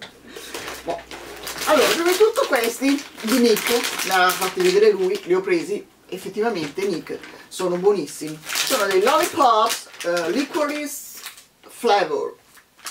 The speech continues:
licorice, non lo so, vabbè, liquirizia, parliamo italiano, liquirizia, sapore liquirizia, sono dei piccolissimi, avete visto?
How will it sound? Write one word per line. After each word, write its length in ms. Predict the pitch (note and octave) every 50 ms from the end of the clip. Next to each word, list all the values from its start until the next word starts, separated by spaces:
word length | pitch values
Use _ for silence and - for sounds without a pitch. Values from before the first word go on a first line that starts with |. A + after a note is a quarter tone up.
| - -
licorice, 800 | - - E3+ - - E3+ E3 D3+ C#3+ - C#3+ C3+ - - - -
non 120 | C#3 D3 D3
lo 80 | C#3
so, 200 | C#3 - - -
vabbè, 160 | - C#3 C3
liquirizia, 540 | D3 E3+ F3 - G3 F3 D#3 C#3 - - E3+
parliamo 300 | E3+ F#3+ F3+ G3 F#3+ F3+
italiano, 500 | F3 E3+ D#3 D3+ D3 C#3+ C#3 C3+ C3+ D3
liquirizia, 640 | D#3 F3 F3 F3+ E3 D#3 D#3+ D#3+ - - - C#3+ C#3 - - - - - - - -
sapore 640 | - - C#4+ C#4 C4+ C#4+ C#4 D4+ D#4 D#4 D4+ C#4 C#4
liquirizia, 760 | C4 C4 A#3+ - A#3+ A#3 A#3+ A#3 G#3 F#3 - - E3+ E3 D#3+
sono 280 | - - A3+ A3+ A3+ A#3
dei 160 | C4+ C#4+ C4+
piccolissimi, 1080 | C4 - D4 D#4+ E4+ E4+ - - D#4 C4+ C4 C#4 D4 - - - D4 C#4 C#4 C#4+ C#4+ C#4+ - - - - - - -
avete 240 | F#3 G#3+ - A#3+
visto? 420 | A3+ A3 - - - - F3 F3